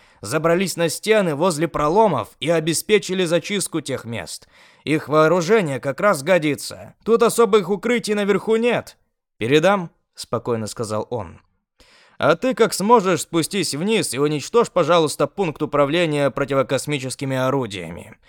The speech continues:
А то они сильно больно мешаются. Уже половину щита у корабля сняли.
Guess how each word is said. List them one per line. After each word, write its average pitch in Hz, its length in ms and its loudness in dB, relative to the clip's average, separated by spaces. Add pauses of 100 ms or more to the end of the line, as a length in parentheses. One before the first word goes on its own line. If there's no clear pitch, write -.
(260)
А 101 100 -8
то 156 180 2
они 165 240 0
сильно 226 500 -2
больно 208 440 4
мешаются. 180 880 -2 (300)
Уже 120 260 2
половину 160 460 2
щита 185 400 -2
у 131 80 -4
корабля 110 420 -6
сняли. 98 520 -8